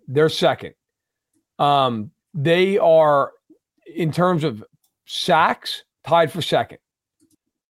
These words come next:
Pressure rate, fourth. Hurry rate, they're, uh, excuse me, hurry rate, they're, they're top ten. I think they're, like, eighth.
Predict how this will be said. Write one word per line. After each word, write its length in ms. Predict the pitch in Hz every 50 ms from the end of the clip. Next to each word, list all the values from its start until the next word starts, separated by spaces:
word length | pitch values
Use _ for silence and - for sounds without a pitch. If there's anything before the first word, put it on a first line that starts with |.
| _
Pressure 420 | - - 196 220 214 - - 185 151
rate, 280 | 131 107 90 80 - _ _ _ -
fourth. 580 | - - - - 180 156 123 80 - - - _ _ _ _ _ _ _ _ _ _ _ _ _ _ _ _
Hurry 420 | _ - - 196 220 220 214 196 175
rate, 340 | 147 147 120 107 90 - - _ _ -
they're, 220 | 170 160 151 - _ _
uh, 360 | - 147 127 123 117 113 113 127
excuse 260 | 139 127 - 165 139
me, 100 | 104 87
hurry 260 | 92 - 165 196 180
rate, 260 | 156 147 135 123 117 -
they're, 180 | 143 131 127
they're 240 | 135 180 147 139 131
top 320 | - - 143 139 123 -
ten. 160 | - 131 123 113
I 40 |
think 120 | 117 131 123
they're, 100 | 123 107
like, 200 | 101 101 92 - -
eighth. 320 | 98 95 90 87 - _